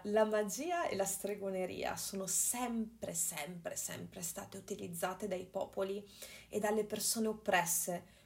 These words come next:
come strumento per riprendere in mano il proprio potere e liberarsi dai tiranni. Sono sempre state legate alle persone marginalizzate, alla politica, all'attivismo. Basti pensare che quando diciamo che la stregoneria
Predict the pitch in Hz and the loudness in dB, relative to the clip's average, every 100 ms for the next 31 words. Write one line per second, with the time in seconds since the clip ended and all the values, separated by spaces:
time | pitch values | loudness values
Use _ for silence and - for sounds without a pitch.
0 | - - 240 202 - - 226 226 233 247 | -2 4 4 4 2 0 2 2 2 -2
1 | 233 262 254 208 208 214 214 196 185 185 | 2 2 2 -2 0 0 2 2 2 2
2 | 190 190 202 208 - 180 190 190 196 185 | 2 2 2 0 -2 -2 -2 -4 0 4
3 | 185 190 196 - 196 196 190 175 170 - | 6 8 4 0 -2 2 4 2 0 -2
4 | 175 175 170 196 175 170 175 190 185 - | 0 0 0 0 0 0 -2 -6 -12 -18
5 | - - - - - 233 220 226 - 285 | -20 -18 -20 -10 -4 2 4 4 4 4
6 | 233 226 196 - 190 190 185 180 180 175 | 2 0 0 0 0 2 2 4 4 4
7 | 190 185 180 185 - 214 208 190 190 190 | 2 0 -2 -4 -2 -2 0 0 -2 -2
8 | 180 175 170 185 165 165 190 202 - - | -2 -2 -2 2 2 2 2 2 -2 -20
9 | - - 196 196 214 190 175 196 190 185 | -8 0 0 2 0 0 -2 -2 0 0
10 | 185 - 180 180 165 185 185 - - - | -2 -4 -6 -4 -6 -6 -8 -10 -18 -20
11 | - - - 262 277 359 339 254 - 220 | -20 -20 -2 2 4 4 2 2 2 4
12 | 190 180 185 - 330 320 185 - 185 214 | 2 2 -2 -2 0 0 0 0 2 0
13 | 233 202 185 - 202 196 185 180 180 175 | 0 0 0 0 0 0 0 -2 0 0
14 | 175 190 | 2 0